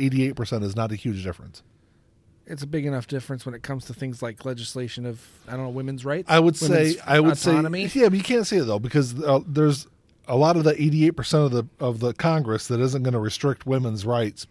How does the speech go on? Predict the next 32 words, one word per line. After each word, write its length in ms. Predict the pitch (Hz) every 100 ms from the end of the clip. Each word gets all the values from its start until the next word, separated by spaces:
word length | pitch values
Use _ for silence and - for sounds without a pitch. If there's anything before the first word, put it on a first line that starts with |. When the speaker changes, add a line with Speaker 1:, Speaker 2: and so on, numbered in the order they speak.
| -
Speaker 2:
Mm-hmm. 160 | 127 113
Speaker 1:
just 180 | 113
because 300 | 117 113 113 101
they're 220 | 104 104
Speaker 2:
But 80 | 185
that's 180 | 240 269
Speaker 1:
Christian. 180 | 95 226
Speaker 2:
just 140 | -
Christian. 420 | - 302 - 151
That, 160 | 160 190 160 -
Speaker 1:
But, 280 | 190 226
but 140 | 202 202
Speaker 2:
my 40 |
Speaker 1:
what 80 | 220
I'm, 60 | 196
Speaker 2:
point 140 | 294
Speaker 1:
what, 80 | 240
Speaker 2:
is, 100 | 180
is 140 | 185 160
that 100 | 190
Speaker 1:
what 100 | 262
I'm 100 | 247
saying, 200 | 214 226
though, 140 | 170
is 100 | 156 160
overall, 460 | 180 156 151 147
though, 180 | 131 120
th-, 120 | 151 - - -
s-, 180 | - - 339 330 - -
that, 380 | 160 185 180 - -
that, 200 | 180 185
like, 300 | 170 156